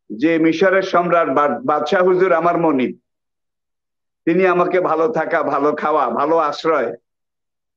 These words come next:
গোলাম হিসেবে আমি অবহেলিত ছিলাম, ধিক্কৃত ছিলাম, ঘৃণিত ছিলাম। কিন্তু আমার মনিব, মিশরের বাদশাহ, যাকে আমি আব্বা ডাকি, তিনি তো আমাকে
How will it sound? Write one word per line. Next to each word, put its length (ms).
গোলাম 340
হিসেবে 340
আমি 200
অবহেলিত 540
ছিলাম, 420
ধিক্কৃত 560
ছিলাম, 320
ঘৃণিত 480
ছিলাম। 320
কিন্তু 600
আমার 320
মনিব, 300
মিশরের 400
বাদশাহ, 500
যাকে 280
আমি 220
আব্বা 260
ডাকি, 360
তিনি 320
তো 80
আমাকে 560